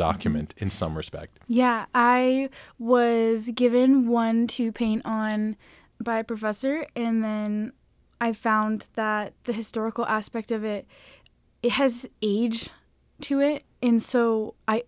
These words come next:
Speaker 2: instantly feel this, like, comfort that it's had a purpose, it's done something, it's served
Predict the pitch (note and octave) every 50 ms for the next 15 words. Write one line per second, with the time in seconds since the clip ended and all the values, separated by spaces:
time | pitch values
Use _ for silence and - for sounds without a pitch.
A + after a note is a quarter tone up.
0 | _ - A#3+ A#3+ A3+ - B3+ B3 A#3+ A#3 A3 - - A#3 A3 A3 A3 A3 G#3 G3
1 | G3+ G3+ G3 G3 - - - - - - - - G#3 F#3+ F#3 F3 - - - _
2 | _ _ _ - - - G3+ G3+ G3+ - A#3+ B3+ C#4+ C#4+ - _ _ _ - -
3 | - G#3 G3 - - - - - - G#3 G3+ F#3+ - - G#3+ A3 - B3+ B3+ B3+
4 | - - F#3+ - - - - G3 G3+ A3 G#3 A#3+ A3+ G#3+ - A#3+ A#3 G#3 G3+ G#3+
5 | - - - - - G3 G3 G3 G3+ G3+ G3+ G3+ G3+ -